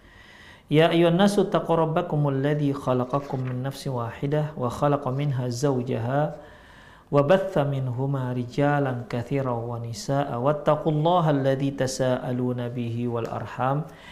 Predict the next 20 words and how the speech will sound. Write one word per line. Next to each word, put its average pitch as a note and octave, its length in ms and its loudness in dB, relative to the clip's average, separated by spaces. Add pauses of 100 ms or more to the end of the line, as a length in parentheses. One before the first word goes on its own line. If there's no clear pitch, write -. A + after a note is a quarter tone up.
(320)
إن F3 160 0
الله C#3 500 2
كان B2+ 320 -2
عليكم A#2 640 -6
رقيبا. G#2+ 540 -6 (880)
أما D3+ 240 2
بعد، D3+ 300 0
إن C#3+ 200 0
أصدق C3+ 260 -6
الحديث B2+ 440 -4
كتاب B2 400 -6
الله B2+ 400 -2 (200)
وخير D3+ 400 2
الهدي C#3 440 0
هدي C#3+ 260 0
محمد A#2+ 680 -6
صلى C#3 360 -2
الله B2 440 -2
عليه B2 460 -4
وسلم A#2 680 -4